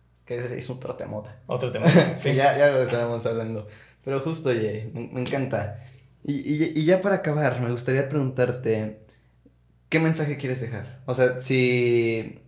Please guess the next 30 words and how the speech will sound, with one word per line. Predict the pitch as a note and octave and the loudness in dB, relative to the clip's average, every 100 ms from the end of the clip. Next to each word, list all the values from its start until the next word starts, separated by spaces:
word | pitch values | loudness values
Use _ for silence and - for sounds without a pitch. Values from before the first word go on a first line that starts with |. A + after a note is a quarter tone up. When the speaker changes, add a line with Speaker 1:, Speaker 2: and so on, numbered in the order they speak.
| _ _ _ _ _ _ _ - | _ _ _ _ _ _ _ -16
Speaker 1:
digamos, | C3 B2 A#2+ B2+ | -8 0 2 2
no | A#2+ D3+ | 2 0
quiera, | C3 D3 C#3+ | 2 0 0
no | C3 C3 | -2 -4
quisiera | - C#3 C3 | -4 -2 0
que | C3 | -2
fuera | - A#2+ | -2 -2
pronto, | A#2 A2+ G#2+ G#2+ | 0 -2 -4 -6
pero | G#2+ - | -8 -6
que | A#2 | 0
ya | A2+ | 0
estás | A2+ B2 | 0 -2
ahí | A#2 A#2 | -2 -2
en | A2+ G#2+ | -4 -4
tu | |
ataúd, | A2+ A2+ G#2+ A#2 - | -2 0 0 -2 -4
¿sabes? | A2+ B2 D#3 | 0 0 0
Speaker 2:
Ujú. | C3 C3 C3+ B2+ | 0 0 0 0
Speaker 1:
Y | A#2+ | -2
esa | C#3 - | 0 0
persona | A#2 A#2+ B2 | 0 -2 -4
que | B2 | -2
dice, | A2+ A2+ A2+ A2+ A2+ - C3 C3+ | -4 -2 -2 0 -2 -4 -2 0
"Él | C3 - | 0 -2
hizo | C3 B2+ A#2 | -2 0 0
esto, | A#2 A#2 | -2 -2
esto, | A2+ A2 - | -2 -2 -2
esto", | A#2 A2 - A#2 | -2 -2 -6 -6
¿qué, | C3+ C3 | -8 -10
qué, | - | -12